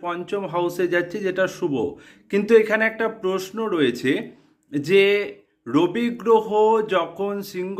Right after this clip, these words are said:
রাশিতে অবস্থান করবে, সেখানে তাকে কেতু মহারাজের সাথে সংযোগ হতে হবে। কেতু সাধারণত আমাদের অনেক বিষয়কে কাটছাঁট করে দেয় বা সেই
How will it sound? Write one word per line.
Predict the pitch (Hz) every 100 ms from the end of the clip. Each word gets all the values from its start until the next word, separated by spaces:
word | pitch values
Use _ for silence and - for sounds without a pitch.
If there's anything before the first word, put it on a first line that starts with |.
| 202
রাশিতে | 190 185 190 190 180
অবস্থান | 151 175 175 - 190 185 185
করবে, | 185 190 170 120 117 - - _
সেখানে | - 175 175 202 208 196
তাকে | 180 175 190 185 185
কেতু | 170 170 208
মহারাজের | 180 165 175 175 175 175 175
সাথে | 180 156 196 196
সংযোগ | 170 160 160 165 151
হতে | 160 156 156 151
হবে। | 151 110 98 - - - - -
কেতু | 202 214 240 240
সাধারণত | 214 196 208 196 202 202 208 185 165
আমাদের | 170 180 196 175 160
অনেক | 165 190 190 156
বিষয়কে | 160 156 185 185 190 -
কাটছাঁট | - 170 180 - 185 180 - 170
করে | 156 147
দেয় | 139 95 - - _ _ _ -
বা | 139 185 190
সেই | 175 202